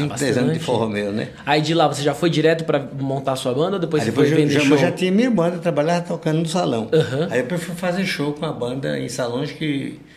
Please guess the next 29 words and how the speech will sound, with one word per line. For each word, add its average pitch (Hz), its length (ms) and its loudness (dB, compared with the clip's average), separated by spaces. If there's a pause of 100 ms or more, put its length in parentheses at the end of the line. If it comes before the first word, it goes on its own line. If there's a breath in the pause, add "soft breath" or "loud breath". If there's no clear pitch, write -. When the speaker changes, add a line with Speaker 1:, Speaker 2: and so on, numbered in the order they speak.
(380 loud breath)
Speaker 1:
parei 120 240 -2
com 120 120 -8
o - 20 -6
salão, 123 360 -2
fiquei 151 200 -8
fazendo 147 220 -4
show 147 180 -2
em - 20 0
São 147 220 -4
Paulo 135 180 -2
Speaker 2:
Al-, 156 80 -2
Speaker 1:
inteiro. 147 360 2
Speaker 2:
como 156 180 6
Algodão 165 360 2
Doce? 117 420 -2 (180)
Speaker 1:
Como 110 160 -2
Algodão 151 280 -2
Doce. 135 200 -4
Toquei 135 220 -4
em 127 40 -4
todas 175 200 -6
essas 165 220 -2
casas 151 280 -4
de 156 80 -12
forró, 117 360 -2
de 110 80 -6
Guarapirão, 117 960 -4
Santana 110 440 -8
Hall, 107 440 -8